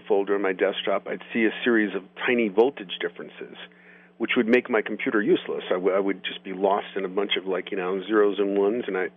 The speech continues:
and I, I wouldn't be able to navigate what's on my computer. Um, instead, I perceive a world of icons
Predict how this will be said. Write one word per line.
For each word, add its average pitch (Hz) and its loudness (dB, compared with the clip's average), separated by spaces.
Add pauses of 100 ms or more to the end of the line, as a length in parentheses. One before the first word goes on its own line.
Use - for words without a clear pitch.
and 98 -6
I, 95 -4 (260)
I - -10
wouldn't 107 2
be 104 0
able 101 6
to 98 -2 (100)
navigate 104 -2 (200)
what's 101 -2
on 101 -2
my 92 -2
computer. - -4 (560)
Um, 104 2 (380)
instead, 123 2
I 107 2
perceive 107 -4
a 104 6
world 104 4
of 95 -4
icons 107 -2